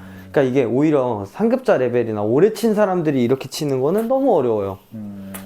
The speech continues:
Speaker 1: 근데 백지인 상태에서 아예 처음에 모든 게 어색하잖아요.
Speaker 2: 네네.
Speaker 1: 그 상태에서 배우는 사람들이 더 쉽게 하는 것 같아요,
Speaker 2: 음.
Speaker 1: 보면.
Speaker 2: 그러니까 애초에 그냥 인아웃으로 배우는 것보다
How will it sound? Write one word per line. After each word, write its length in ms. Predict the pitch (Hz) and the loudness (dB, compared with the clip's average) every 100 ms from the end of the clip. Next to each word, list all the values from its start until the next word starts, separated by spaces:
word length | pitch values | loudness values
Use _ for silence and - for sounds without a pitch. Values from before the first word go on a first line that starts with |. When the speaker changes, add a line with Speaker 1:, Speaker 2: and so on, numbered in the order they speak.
| 98 95 | -16 -10
Speaker 1:
근데 340 | 185 190 147 - | -2 0 0 -4
백지인 500 | 156 151 - 240 233 | -6 -4 0 2 2
상태에서 1080 | 220 208 220 190 165 156 139 139 127 101 101 | 0 0 0 2 0 0 -2 -2 -2 -6 -6
아예 440 | - 139 156 - - | 0 2 2 -2 -6
처음에 360 | - 269 247 | 0 0 0
모든 320 | 127 143 202 | -2 0 0
게 60 | 202 | 0
어색하잖아요. 840 | 127 117 131 123 113 98 95 95 98 | -2 -4 -8 -6 -4 -4 -4 -4 -6
Speaker 2:
네네. 120 | 101 87 - - - | -10 -12 -16 -18 -6
Speaker 1:
그 120 | 165 | 0
상태에서 540 | 233 240 240 220 185 | 2 2 2 0 0
배우는 380 | - 160 185 185 | -2 -2 0 0
사람들이 440 | 190 180 170 147 | 0 -2 0 -2
더 140 | 117 127 | -4 -6
쉽게 340 | 120 - - | -8 -8 -2
하는 260 | 202 147 117 | -2 -2 -6
것 180 | 95 90 | -10 -14
같아요, 160 | - 110 | -12 -10
Speaker 2:
음. 160 | 107 | -10
Speaker 1:
보면. 240 | 104 92 85 98 98 98 98 _ - _ _ | -10 -10 -10 -12 -14 -20 -20 _ -20 _ _
Speaker 2:
그러니까 200 | - 92 | -14 -10
애초에 320 | 107 - 139 120 | -10 -4 -4 -4
그냥 180 | 110 | -6
인아웃으로 400 | 101 127 131 127 | -8 -6 -6 -8
배우는 180 | - 110 | -10 -10
것보다 280 | 107 98 104 | -10 -10 -12